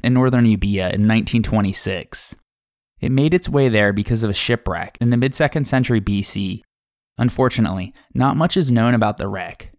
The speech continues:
because exploration was abandoned when a diver died in nineteen twenty-eight and has never been resumed.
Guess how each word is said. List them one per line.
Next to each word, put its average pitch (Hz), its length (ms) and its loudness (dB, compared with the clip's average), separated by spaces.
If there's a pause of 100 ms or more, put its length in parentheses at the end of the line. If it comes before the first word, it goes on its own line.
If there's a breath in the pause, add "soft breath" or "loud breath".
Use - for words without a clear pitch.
because 120 320 0
exploration 143 600 0
was 151 140 2
abandoned 101 720 -2
when 113 120 2
a 113 60 2
diver 113 400 2
died 104 340 2
in 98 120 -2
nineteen 107 360 0
twenty-eight 98 720 -6 (320 loud breath)
and 123 80 0
has 120 140 0
never 123 200 0
been 110 200 2
resumed. 95 580 -6